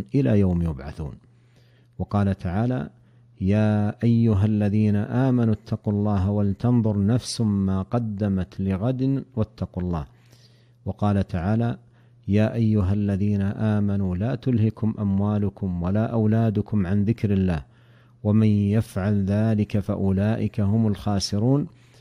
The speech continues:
وأنفقوا مما رزقناكم من قبل أن يأتي أحدكم الموت فيقول: رب لولا أخرتني إلى أجل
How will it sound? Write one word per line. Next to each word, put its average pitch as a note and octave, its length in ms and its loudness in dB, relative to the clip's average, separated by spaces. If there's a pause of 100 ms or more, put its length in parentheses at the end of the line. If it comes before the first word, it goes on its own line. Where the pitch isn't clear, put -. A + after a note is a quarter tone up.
(260)
وأنفقوا A#2+ 760 2
مما A2 680 4
رزقناكم G2+ 1000 0
من A2+ 440 2
قبل A#2 400 0
أن A2 300 0
يأتي G#2+ 720 0
أحدكم A2+ 800 -2
الموت F#2 520 0 (480)
فيقول: G#2 580 2
رب G2 380 0
لولا A2+ 480 0
أخرتني G2+ 800 -4
إلى G2 100 0
أجل G2 640 -2